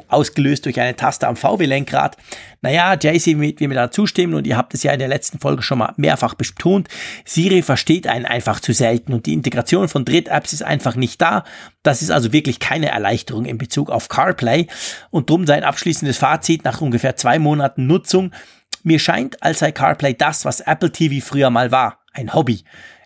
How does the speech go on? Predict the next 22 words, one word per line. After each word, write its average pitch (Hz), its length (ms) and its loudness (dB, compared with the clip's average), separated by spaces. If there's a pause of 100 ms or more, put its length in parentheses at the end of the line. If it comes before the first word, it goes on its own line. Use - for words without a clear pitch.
Es 143 120 -4
fehlt 180 240 2
die 165 80 2
Integration 160 520 0
von - 200 -2
Apps, - 260 -2
die 151 140 2
jeder 135 260 4
nutzt, 190 380 0
Google 135 220 2
Maps, 151 360 -2
WhatsApp, 147 380 0
Facebook, 151 440 -2
Twitter 151 300 0
et - 100 -2
cetera. 165 380 2
Es 170 100 -2
fehlen 131 280 -2
smarte 139 540 0
Apps - 260 -2
fürs 170 160 -2
Autofahren, 165 680 0